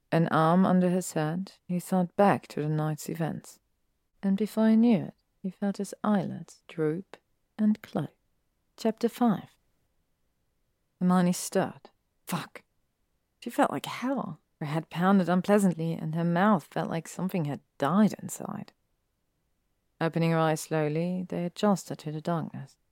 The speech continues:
Nursing her throbbing headache, she looked around in alarm. This was definitely not her room.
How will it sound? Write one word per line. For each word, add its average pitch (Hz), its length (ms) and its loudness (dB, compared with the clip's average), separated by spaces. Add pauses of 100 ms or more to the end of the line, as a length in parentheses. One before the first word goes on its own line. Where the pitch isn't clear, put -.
(1080)
Nursing 165 460 2
her 135 100 -6
throbbing 160 380 0
headache, 156 460 0
she - 200 -10
looked 165 300 -6
around 156 480 -6
in 165 320 -6
alarm. 175 480 -6 (1000)
This 202 380 0
was 160 320 -2 (100)
definitely 190 600 0
not 151 280 -4
her 165 140 -8
room. 185 340 -4